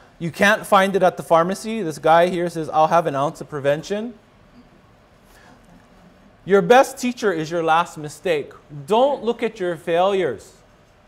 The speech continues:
as things to hinder you, because instead of place, um,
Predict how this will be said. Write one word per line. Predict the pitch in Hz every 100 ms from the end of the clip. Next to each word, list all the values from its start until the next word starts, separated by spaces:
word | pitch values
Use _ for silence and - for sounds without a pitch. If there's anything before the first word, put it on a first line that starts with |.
| _
as | - 175 170
things | 202 196
to | 196
hinder | 180 202 202
you, | 190 147 123 - _ - -
because | 185 196
instead | 202 196 - 262
of | 269 262
place, | 226 226 226 -
um, | 170 151 143